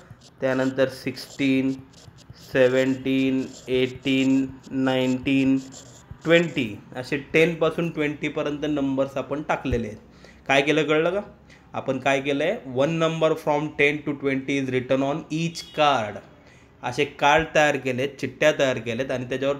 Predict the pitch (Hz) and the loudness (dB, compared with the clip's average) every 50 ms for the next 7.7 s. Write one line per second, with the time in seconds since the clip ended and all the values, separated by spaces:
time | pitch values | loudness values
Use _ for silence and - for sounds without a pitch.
0 | 139 - 143 143 151 151 139 - 135 123 - 135 135 131 127 120 117 113 117 127 | -2 -2 -2 0 0 -2 -2 -4 -4 -4 -2 -6 -6 -4 -4 -6 -6 -4 -4 -6
1 | 123 120 127 120 120 123 135 143 143 - - 120 120 127 135 131 127 123 123 123 | -4 -4 -4 -4 -4 -4 -6 -8 -6 -4 -6 -2 0 0 0 0 -2 -4 -2 -2
2 | 127 127 127 127 123 123 139 131 131 127 131 139 143 135 139 143 139 - 170 139 | -2 -2 -2 -4 -8 -6 -6 -6 -4 -2 -2 -2 0 0 0 0 2 2 2 2
3 | 117 107 110 - 131 127 143 170 185 180 180 214 120 110 110 113 160 233 - - | 0 -4 -8 -10 -6 -4 -2 -2 -2 -2 -2 -2 -2 -2 -2 -4 -6 -6 -8 -16
4 | - - - - - - - - 131 135 139 135 135 135 - 175 170 180 170 160 | -20 -20 -20 -20 -20 -20 -12 -8 -4 -2 0 0 0 2 2 4 4 4 4 4
5 | 151 139 131 135 135 127 147 147 - - _ _ _ - - - - - - - | 2 -2 -2 -4 -6 -6 -6 -10 -10 -16 _ _ _ -20 -20 -20 -20 -20 -20 -12
6 | - - 170 165 180 190 190 185 180 180 156 165 175 180 180 170 180 160 160 160 | -4 -2 2 4 4 4 2 0 -4 2 4 6 6 6 4 2 2 2 4 4
7 | 156 156 135 135 135 135 131 131 131 131 131 139 151 139 | 4 2 0 0 0 0 -2 -2 -4 -4 -4 -4 -4 -4